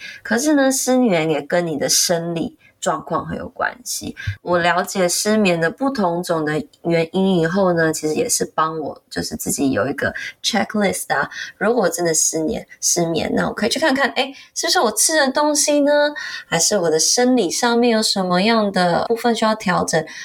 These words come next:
还是真的是我的心情上面，还是一些思绪啊，非常混乱啊，还是需要调整？对于我来说啦，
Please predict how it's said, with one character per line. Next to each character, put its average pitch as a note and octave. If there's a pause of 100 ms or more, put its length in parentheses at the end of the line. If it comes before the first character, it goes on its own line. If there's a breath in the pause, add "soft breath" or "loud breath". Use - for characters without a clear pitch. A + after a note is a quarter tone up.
还 E3
是 F3
真 F3
的 E3
是 E3+
我 D#3+
的 D#3+
心 F#3
情 D3+
上 D3
面， D3
还 D#3
是 D#3
一 E3
些 D#3+
思 F3+
绪 E3+
啊， C3+
非 D#3
常 -
混 D#3+
乱 D#3
啊， -
还 D#3+
是 C#3+ (240 loud breath)
需 -
要 D3+
调 D3+
整？ - (160)
对 B3+
于 F3+
我 D#3+
来 -
说 -
啦， -